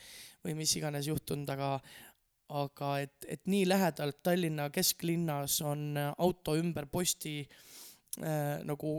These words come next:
nagu kaardunud niimoodi ja, ja selles avariis oli päris mitu, äh, autot, seal oli vist kokku neli, neli katkist autot, kaasa arvatud täiesti ribadeks politseiauto, millel ühte külge üldse ei olnud. Et, et päris õõvastav, äh, selles mõttes vaatepilt, kui sa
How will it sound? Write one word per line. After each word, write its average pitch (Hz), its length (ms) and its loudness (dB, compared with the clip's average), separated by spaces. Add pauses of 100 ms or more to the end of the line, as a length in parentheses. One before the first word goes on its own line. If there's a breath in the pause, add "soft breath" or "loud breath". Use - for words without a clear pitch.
(120)
nagu 165 260 -8
kaardunud 165 720 2
niimoodi 151 540 -4
ja, 147 100 0 (200)
ja 156 200 -4
selles 156 460 2
avariis 185 420 0
oli 165 80 -2
päris 185 320 0
mitu, 185 300 -2 (580 loud breath)
äh, 151 240 -2
autot, 196 400 4
seal 165 160 2
oli 160 80 -2
vist 156 160 -4
kokku - 240 -4
neli, 170 540 -2
neli 185 260 0
katkist 175 420 -4
autot, 185 300 -2
kaasa 175 320 0
arvatud 160 320 -4
täiesti 175 640 -2
ribadeks 160 480 -4
politseiauto, 170 680 0
millel 143 300 -6
ühte - 160 -12
külge 156 480 -4
üldse - 240 -6
ei 151 80 0
olnud. 156 320 -2 (600 loud breath)
Et, - 260 -4
et - 200 -14
päris 202 360 6
õõvastav, 156 680 2
äh, 143 260 0
selles 165 280 0
mõttes 151 320 -4
vaatepilt, 143 480 0
kui 147 160 -6
sa 147 160 0